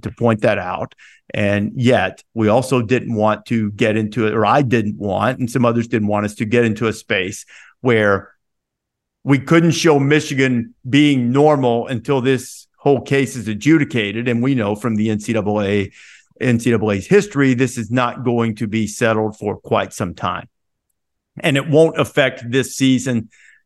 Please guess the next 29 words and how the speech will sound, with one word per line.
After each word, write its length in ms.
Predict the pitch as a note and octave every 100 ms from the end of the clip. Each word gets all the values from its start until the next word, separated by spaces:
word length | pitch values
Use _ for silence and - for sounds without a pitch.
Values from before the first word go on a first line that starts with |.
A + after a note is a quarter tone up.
| _ -
in 220 | C#3 A2+
my 160 | B2+
judgment, 500 | A#2+ B2+ A#2 A2 -
tangibly 1040 | - - F#3+ G3 F3 D3 G#2+ G#2+ G2+ E2 F#2 _ -
in 180 | C3 A#2
terms 340 | C3 B2 G#2+
of 120 | G#2
them 180 | A#2 G#2
being 260 | A#2 G2+ G#2+
eligible 520 | C3+ C3+ A#2+ B2+ B2+
or, 640 | B2 A#2+ A#2 G#2 A2 G#2 - - - F2+
uh, 200 | F#2 F#2+
forfeits 800 | - C#3+ C3+ C3 B2 A#2+ A#2
or, 480 | A#2 A2 G#2+ G#2 F#2+ -
you 100 | G2+
know, 240 | F#2+ F#2+
vacated 1000 | F#2+ C3 B2+ - B2 A#2 A#2 A2 G#2+ G#2 - B2
games 400 | A#2 G#2+ G#2+ G#2+
or 120 | G#2
all, 240 | A#2+ A#2 -
anything 540 | B2+ B2+ A#2+ A#2 A2+
that, 240 | G#2+ G2+ - -
you 80 |
know, 180 | A2 - - - - -
potentially, 720 | C#3 - - C3 A#2 B2 A2+
possibly 640 | A2+ - G#2+ A2 B2 G2 G2+
could 220 | G#2+ G2+
happen. 400 | G#2 F#2+ G2 G2+
That'll 360 | A#2 A#2+ G#2+